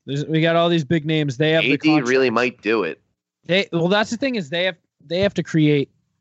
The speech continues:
Speaker 1: a package for him with, they have all these draft picks and they got all these young guys. It's like, they gotta do it. They gotta make a package to trade for A D.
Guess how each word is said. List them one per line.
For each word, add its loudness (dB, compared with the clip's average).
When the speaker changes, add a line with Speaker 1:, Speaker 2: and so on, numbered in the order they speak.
Speaker 1:
a -8
package -2
for -8
him -6
with, -8
they 0
have 2
all 0
these 0
draft 0
picks -2
and -14
they -6
got 0
all 2
these 0
young 0
guys. -2
It's -8
like, -2
they 0
gotta 2
do 2
it. -4
They -4
gotta 0
make 0
a -6
package -2
to -8
trade -2
for -2
A 0
D. 0